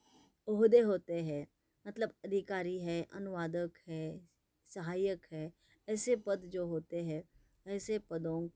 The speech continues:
की नियुक्ति के लिए आप लोगों के पास अगर हिंदी भाषा अस्खलित रूप से,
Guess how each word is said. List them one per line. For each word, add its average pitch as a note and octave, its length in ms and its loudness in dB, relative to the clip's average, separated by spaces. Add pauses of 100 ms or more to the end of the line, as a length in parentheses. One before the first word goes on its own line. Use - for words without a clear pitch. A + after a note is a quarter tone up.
(240)
की B3+ 160 -2
नियुक्ति F3+ 520 -6
के F3 160 -10
लिए E3 360 0 (340)
आप G#3 240 -4
लोगों A#3 340 2
के C4+ 140 0
पास F#3+ 380 -4
अगर F3+ 280 -2
हिंदी G3+ 600 -4 (400)
भाषा E3 540 -4 (320)
अस्खलित A3 680 -4
रूप E3+ 260 -2
से, - 360 -6